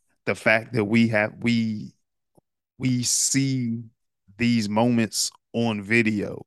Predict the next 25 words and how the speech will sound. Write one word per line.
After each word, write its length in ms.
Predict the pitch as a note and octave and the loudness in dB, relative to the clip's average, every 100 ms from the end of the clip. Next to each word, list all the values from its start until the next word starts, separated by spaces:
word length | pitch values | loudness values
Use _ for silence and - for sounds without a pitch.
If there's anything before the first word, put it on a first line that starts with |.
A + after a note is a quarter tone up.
| _ | _
and 460 | - G#2 G2 G2 - - _ _ _ _ - | -2 -2 -2 -6 -12 -20 _ _ _ _ -2
not 180 | A2 C3+ | 2 4
only 240 | C3 B2 | 4 4
that 100 | A2+ | 4
we 120 | A2+ | 2
see 240 | G#2+ A#2+ B2+ | 0 2 2
it, 80 | |
and 120 | G2+ A2+ | 0 -2
it's 80 | A2+ | -2
not 160 | A#2+ | 0
like 160 | A2 A2 | 0 -2
we're 140 | G#2 | -2
seeing 340 | - A2 G#2+ G#2 | -2 0 0 0
them 280 | G#2 G#2 - | -4 -6 -6
on 200 | A2 G2 | -6 -4
the 100 | G2 | -4
news 520 | G#2 A2+ A2 G#2+ G2+ | 0 2 2 0 -2
or 140 | G2 | -6
on 80 | F#2+ | -8
T 220 | - A2 | -2 0
M 160 | G#2+ G2 | 0 0
Z. 300 | G#2+ A2 - _ _ _ _ | 2 0 -2 _ _ _ _
You 120 | A#2 | 0
just 220 | A#2+ A#2 G2 | 2 2 4
go 380 | A#2+ A#2+ A#2 | 4 6 4